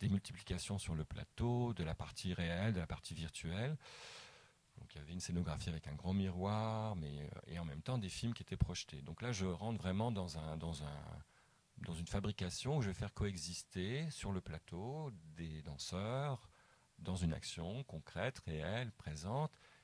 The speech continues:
et puis des choses virtuelles. Et, euh, et évidemment, euh,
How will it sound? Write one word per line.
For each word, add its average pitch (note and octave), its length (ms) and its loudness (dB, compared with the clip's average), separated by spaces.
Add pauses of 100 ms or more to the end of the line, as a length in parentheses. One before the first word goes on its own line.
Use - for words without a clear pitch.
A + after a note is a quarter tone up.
(120)
et E2+ 100 -4
puis - 200 2
des C3 100 0
choses G2+ 260 -4
virtuelles. D2 520 -8 (1000)
Et, F#2 220 -2
euh, C#2+ 420 0 (120)
et A2 300 2 (200)
évidemment, G2+ 800 4
euh, C#2+ 260 -6